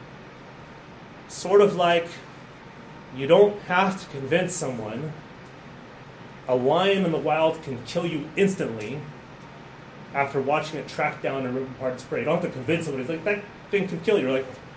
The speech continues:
"Well, of course, it's five times my size, and it's a lot stronger than me." Jesus achieves the result of his work by doing the work.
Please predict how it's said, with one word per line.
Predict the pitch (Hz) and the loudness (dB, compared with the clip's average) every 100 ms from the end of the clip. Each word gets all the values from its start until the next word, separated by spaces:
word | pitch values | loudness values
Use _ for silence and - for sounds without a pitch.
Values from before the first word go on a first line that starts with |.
| - | -4
"Well, | 151 | -2
of | - | -2
course, | - 196 - | 4 4 4
it's | 127 - | -4 -12
five | - 165 165 - | -2 2 2 0
times | 151 | -4
my | 135 139 | -4 -6
size, | - 156 113 120 - - - - - | -2 0 0 -2 -6 -12 -18 -16 -10
and | |
it's | 143 | -6
a | 127 | -2
lot | 131 | -2
stronger | - 151 117 | -2 -4 -4
than | 101 95 | -6 -10
me." | 87 - - - - - - - - - - - - - - - - - - - - | -12 -16 -18 -20 -18 -18 -18 -18 -20 -20 -20 -20 -18 -18 -18 -20 -20 -20 -20 -20 -10
Jesus | 143 165 175 | -4 -2 0
achieves | 170 - 185 196 214 190 | -2 -4 2 6 6 6
the | 175 | 2
result | 143 135 156 175 170 | 0 4 8 8 6
of | 143 | -2
his | 147 143 | -4 -2
work | 143 143 - | -2 -2 -2
by | 131 113 | -4 -4
doing | 113 156 139 | -2 -2 -2
the | 101 | -4
work. | 92 | -8